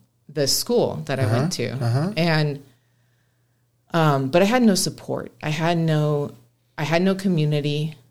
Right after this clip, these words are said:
Speaker 1: I had no, um, there were a couple, like, of my m-, my, like, mom friend, like, they're moms of my friends
Speaker 2: Okay.
Speaker 1: that I, I became closer to during that time.
Speaker 2: Mm-hmm.
Speaker 1: Um,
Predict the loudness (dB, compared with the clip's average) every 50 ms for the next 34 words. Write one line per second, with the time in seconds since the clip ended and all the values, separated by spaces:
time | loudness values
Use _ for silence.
0 | _ _ _ -8 -6 -4 -2 -2 -2 -2 -2 -2 -4 -4 -4 -6 -6 -8 -8 -8
1 | -8 -8 -6 -6 -6 -6 -8 -8 -10 -10 -12 -16 _ _ _ _ _ _ _ _
2 | _ _ _ _ _ _ _ _ _ _ _ _ _ _ _ _ _ _ _ _
3 | _ _ _ _ _ _ _ -4 0 2 4 4 4 4 2 2 0 -2 -2 -2
4 | 2 2 2 4 4 2 0 -2 -6 -6 -4 -2 0 0 0 0 0 -2 -4 -10
5 | -20 -20 -20 -20 _ _ _ _ _ -2 0 0 2 2 2 2 2 0 -2 -4
6 | -6 -6 -6 -8 -8 -8 -6 -2 -2 0 0 0 0 -2 -4 -6 -8 -12 _ _
7 | _ _ _ _ _ _ _ _ _ _ _ _ _ -4 -2 0 0 0 0 2
8 | 2 0 0 0 -2 -2 -2 -2 0 0 0 -2 0 0 2 2 2 2 0 -2
9 | -2 -2 0 2 4 4 4 4 2 2 0 0 0 0 0 -2 -2 -2 -2 0
10 | 0 0 0 -2 -2 -2 -2 0 0 0 2 2 2 2 2 0 -2 -6 -10 _
11 | _ _ -2 0 2 2 2 2 0 0 0 0 0 0 0 -4 -2 0 0 0
12 | 0 0 0 0 0 0 0 -2 -4 -4 -4 -2 -2 -2 -2 -2 -2 -2 -2 -2
13 | -2 -2 -4 -6 -6 -4 -2 -2 0 2 2 2 2 2 2 4 4 4 2 0
14 | -2 -6 -12 -8 -4 -2 -2 -2 -2 -2 -4 -6 -8 -8